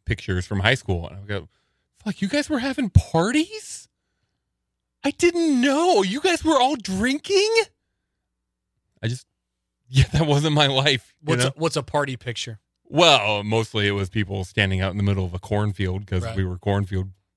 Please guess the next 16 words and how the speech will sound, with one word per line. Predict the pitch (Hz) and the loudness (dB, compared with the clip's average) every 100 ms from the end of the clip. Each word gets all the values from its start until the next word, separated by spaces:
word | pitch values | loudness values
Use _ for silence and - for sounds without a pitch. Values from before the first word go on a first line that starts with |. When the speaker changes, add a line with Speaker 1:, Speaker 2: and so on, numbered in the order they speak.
| _ | _
Speaker 1:
kids. | - 98 98 - - | 0 0 0 -8 -8
Speaker 2:
Yeah. | 127 120 _ _ _ | -6 -6 _ _ _
Speaker 1:
And, | 101 98 92 98 | 0 2 2 2
you | 104 | -4
know, | 90 | -8
like, | 90 _ _ 104 | -14 _ _ -14
drinking | 101 90 95 | -10 -8 -6
out | 92 | -6
of | 90 | -4
beer | 95 95 | -2 -2
funnels | 98 92 90 | -2 -4 -4
or | 92 | -2
whatever. | 92 92 92 92 101 _ _ 127 | -2 -2 -4 -4 -6 _ _ -18
Speaker 2:
Mm-hmm. | 127 135 _ _ _ _ _ _ - | -16 -16 _ _ _ _ _ _ -6
Speaker 1:
Party | 160 165 | -4 -2
pictures. | 110 98 - 90 87 | -2 -6 -6 -16 -16